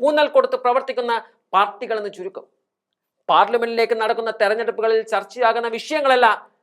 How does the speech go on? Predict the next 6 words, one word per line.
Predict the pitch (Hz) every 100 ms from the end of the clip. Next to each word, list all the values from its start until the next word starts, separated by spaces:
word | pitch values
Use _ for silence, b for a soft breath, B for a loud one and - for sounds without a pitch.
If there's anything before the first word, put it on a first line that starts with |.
| _
നിയമസഭകളിൽ | 160 226 233 226 226 220 220
നടക്കുന്ന | 214 208 214 208 208
തെരഞ്ഞെടുപ്പ് | 202 208 208 208
കാലത്തുണ്ടാവുക. | 190 190 185 175 160 - - _ _ _ _ _ _
നിയമസഭാ | 165 233 294 294 277 277
തെരഞ്ഞെടുപ്പുകൾക്കുള്ള | 269 254 262 277 269 269 269 262 262 254